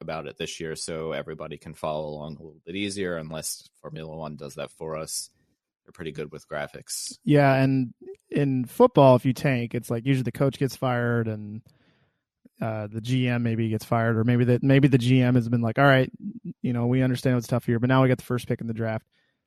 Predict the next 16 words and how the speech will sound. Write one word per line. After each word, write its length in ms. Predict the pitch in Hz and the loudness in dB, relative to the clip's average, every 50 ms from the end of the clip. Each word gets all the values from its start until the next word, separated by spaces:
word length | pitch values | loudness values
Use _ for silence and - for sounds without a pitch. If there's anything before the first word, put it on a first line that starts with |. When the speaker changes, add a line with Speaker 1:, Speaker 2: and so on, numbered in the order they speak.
| _ _ _ _ - | _ _ _ _ -2
Speaker 2:
You 60 | 139 | 0
know, 120 | 123 - - | 2 2 4
in 120 | - 135 | 2 2
Formula 340 | - - 196 208 175 143 139 | 4 4 6 6 8 8 8
One, 140 | 147 156 143 | 8 8 6
it's 100 | 127 - | 4 2
kind 120 | - 151 | 0 0
of 40 | 147 | 2
like 100 | 139 123 | 2 0
a 40 | 123 | 0
different, 240 | 113 123 - 143 151 | -4 -6 -4 -2 -2
I 60 | 151 | 0
mean, 260 | 156 156 151 151 151 | 0 0 0 0 0
we, 160 | 156 151 147 - - - | 0 0 0 -2 -2 0
we 120 | 156 160 | 2 2
discussed 540 | 151 143 - - 185 180 170 156 - - - | 2 2 2 4 6 6 6 6 4 0 -8